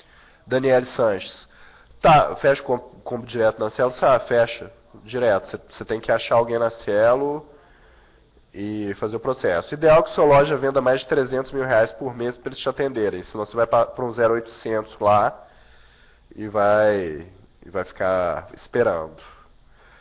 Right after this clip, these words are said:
Deixa eu ver se tem mais perguntas aqui. Eu acho que não. Acho que tá, tá tranquilo aqui. Bom, é,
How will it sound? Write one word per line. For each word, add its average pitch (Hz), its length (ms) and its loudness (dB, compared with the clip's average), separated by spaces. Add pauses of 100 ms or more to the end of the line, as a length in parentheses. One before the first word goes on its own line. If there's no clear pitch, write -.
(340)
Deixa - 160 -14
eu 143 60 -4
ver 120 60 -6
se - 80 -20
tem 107 100 -4
mais 92 180 -6
perguntas 92 600 -12
aqui. 104 420 -14 (1080)
Eu - 100 -8
acho 127 180 -8
que - 80 -18
não. 95 240 -8 (3250)
Acho - 100 -20
que - 20 -20
tá, 147 340 -4
tá 117 460 -8 (260)
tranquilo 87 500 -12
aqui. 82 240 -20 (1600)
Bom, 160 400 4 (760)
é, 101 640 0